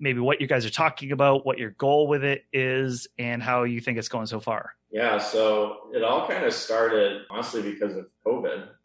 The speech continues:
Speaker 2: right? In, I think we started, like, April or May, uh, of, uh, twenty twenty. And,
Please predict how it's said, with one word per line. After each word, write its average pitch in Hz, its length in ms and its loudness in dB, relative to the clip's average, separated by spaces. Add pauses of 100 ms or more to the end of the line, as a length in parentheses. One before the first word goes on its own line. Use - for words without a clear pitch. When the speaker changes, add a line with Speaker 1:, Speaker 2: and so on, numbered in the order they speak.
Speaker 2:
right? 117 480 0
In, 101 480 -8
I - 280 -20
think 113 120 -20
we 110 80 -14
started, 98 540 -8
like, - 100 -18 (300)
April 107 320 -2
or 92 220 -2
May, 92 640 -6 (200)
uh, 90 220 -14
of, 90 320 -10 (260)
uh, 87 160 -12 (160)
twenty 95 320 -12
twenty. 95 360 -10 (200)
And, 92 640 -4